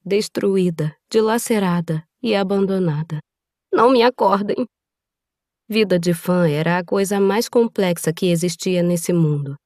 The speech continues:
Por que a gente gostava tanto de sofrer por pessoas que nunca nos conheceriam?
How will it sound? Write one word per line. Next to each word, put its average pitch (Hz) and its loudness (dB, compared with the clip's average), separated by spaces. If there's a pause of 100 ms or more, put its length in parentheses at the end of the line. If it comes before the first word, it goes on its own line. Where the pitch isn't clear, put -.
(440)
Por 302 0
que 285 0
a 254 2
gente 214 2
gostava 196 -2
tanto 254 2
de 233 0
sofrer 196 0
por 175 -2
pessoas 190 -2
que 208 -2
nunca 208 2
nos 202 2
conheceriam? 175 -2